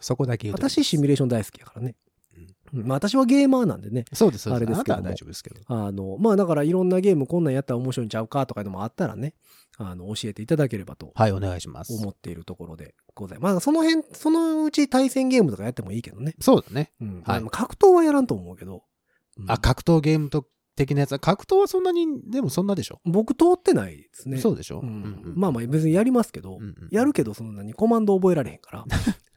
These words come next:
Speaker 1: <laughs> 他のこといっぱい覚えてんのになんでそれだけ覚えれないかな。
Speaker 2: うん、難しい。ガチャガチャし、ガチャガチャしてる。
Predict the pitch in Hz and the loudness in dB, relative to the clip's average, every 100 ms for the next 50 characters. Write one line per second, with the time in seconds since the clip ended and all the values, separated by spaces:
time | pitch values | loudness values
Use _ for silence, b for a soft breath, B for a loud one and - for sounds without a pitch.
0 | - - - - - 165 - - - - | -20 -20 -6 -2 0 -2 -10 -8 -6 -4
1 | - - 202 185 - 240 196 160 143 135 | -6 -4 -6 -2 0 2 2 2 0 0
2 | 135 214 156 143 127 117 110 110 107 98 | 0 0 4 4 4 2 2 2 4 2
3 | 95 90 87 165 214 185 98 85 - _ | 0 -2 0 2 2 0 -2 -12 -20 _
4 | - 156 131 - - - 143 139 - 202 | -4 -2 -2 -4 -12 -6 -4 -4 0 0
5 | 226 269 - 254 196 196 196 190 | 0 -4 -2 0 0 2 2 2